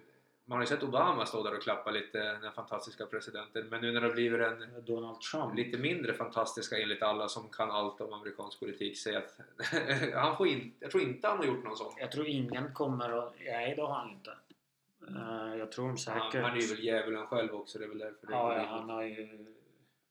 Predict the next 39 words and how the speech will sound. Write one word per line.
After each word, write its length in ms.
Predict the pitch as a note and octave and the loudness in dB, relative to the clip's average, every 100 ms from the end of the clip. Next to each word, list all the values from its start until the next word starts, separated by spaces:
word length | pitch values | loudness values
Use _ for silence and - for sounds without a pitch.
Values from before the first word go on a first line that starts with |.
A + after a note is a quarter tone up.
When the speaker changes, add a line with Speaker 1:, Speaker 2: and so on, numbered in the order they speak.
| _ _ _ _ - | _ _ _ _ -6
Speaker 2:
det 60 | |
är 40 | A#2 | -2
bra 120 | C#3+ | 0
också, 280 | C#3+ C#3+ C#3+ | 0 -2 -4
man 160 | B2 A#2+ | -4 -4
borde 300 | D3+ C3 A#2+ | -6 -4 -4
ju 60 | |
kunna 160 | B2+ C#3+ | -4 -6
hyllas, 920 | C3+ D#3+ C3+ B2 C#3 C3+ - - - - | -4 -2 -2 -2 -2 -2 -4 -6 -8 -10
man 120 | C3 | -6
borde 220 | D3+ A2+ | -4 -2
kunna 180 | A2+ D3 | -4 -4
vara 140 | C#3+ | -4
med 180 | B2+ C3 | -2 -2
på 80 | C3+ | 0
det 80 | A#2 | 0
där 80 | A#2+ | 0
utan 440 | C3+ B2 - B2 | -2 -2 -6 -6
att, 300 | A#2+ A#2+ - - _ _ _ _ _ _ _ _ | -4 -4 -6 -14 _ _ _ _ _ _ _ _
det 60 | B2 | -6
är 40 | |
samma 320 | B2 D3+ C3+ C3 | -2 0 2 4
där 240 | B2+ B2 | 4 4
med, 320 | B2 B2 A#2+ | 2 2 2
du 200 | B2 B2 | 0 -4
nämnde 340 | B2 B2 A#2+ A#2+ | 0 0 2 0
förr, 240 | - A#2+ | 2 2
jag 160 | A#2 A#2 | 4 2
ska 120 | B2+ | 0
inte 320 | A#2 A#2+ A2+ | -2 0 0
säga 280 | A2 B2 A2+ | 0 0 0
något 180 | A2+ A2 | 0 -6
om 100 | G#2 | 0
Paolo, 360 | A#2 A#2+ A#2 | 4 4 4
men 200 | A2+ A2 G2+ _ _ _ _ _ _ | 0 -4 -8 _ _ _ _ _ _
att 220 | - A2 - | -6 -6 -4
så 120 | A2+ | -2
här, 200 | A2 G#2+ G2+ G#2+ - _ _ - | 0 0 -2 -6 -12 _ _ -20
eh, 480 | - - - - | -18 -16 -14 -16